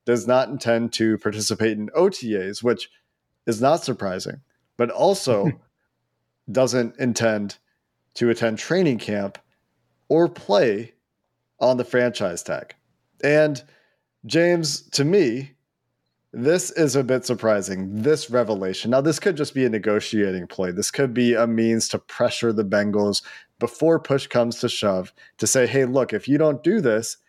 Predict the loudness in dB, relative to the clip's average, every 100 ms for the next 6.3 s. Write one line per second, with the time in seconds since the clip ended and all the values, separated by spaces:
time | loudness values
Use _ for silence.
0 | _ -4 2 2 2 -2 0 0 0 -2
1 | -2 0 0 0 0 0 0 0 -2 0
2 | -2 -4 -8 -6 -6 -8 _ _ _ -6
3 | 2 2 2 0 -2 0 0 0 0 2
4 | 2 0 0 -2 -2 -2 -4 -2 -2 0
5 | 0 2 2 0 -4 -4 0 2 2 2
6 | 2 2 -2